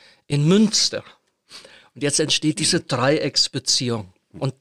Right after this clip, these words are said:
ich will da jetzt nicht, wer weiß, wie viel zu sagen. Es ist eine Beziehung, also mich hat das sehr berührt, was ich da gelesen hab. Ähm, und auf der anderen Seite ist natürlich auch schrecklich, weil alle Beteiligten haben jahrelang miteinander gerungen um einen Weg.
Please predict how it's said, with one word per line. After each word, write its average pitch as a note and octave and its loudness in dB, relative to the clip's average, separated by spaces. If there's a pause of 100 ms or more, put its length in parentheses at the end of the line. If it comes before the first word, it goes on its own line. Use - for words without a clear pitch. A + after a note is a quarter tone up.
(100)
ich - 0
will E3+ 2
da F#3 4
jetzt D#3+ 0
nicht, - 0
wer C#3+ -2
weiß, A#2+ -2
wie D3 -6
viel C#3 -4
zu - -2
sagen. B2 -2 (640)
Es - 0
ist - -2
eine C3 -2
Beziehung, D3 0 (760)
also C3+ 0
mich D3 2
hat - -2
das C3+ 0
sehr D3+ 2
berührt, D#3 0
was - -2
ich C3+ -2
da C3 -2
gelesen B2+ 0
hab. D#3 -2 (1080)
Ähm, C3 -2
und C#3 -6
auf C#3 -2
der - -2
anderen D3 0
Seite C#3 0
ist - -2
natürlich C3 -4
auch A#2+ -4
schrecklich, - -4
weil A#2+ -4 (160)
alle E3 2
Beteiligten C3+ -6
haben C3 -4
jahrelang C3+ -2
miteinander A#2+ -4
gerungen C#3 0
um C3+ -2
einen B2 -4
Weg. D#3+ -2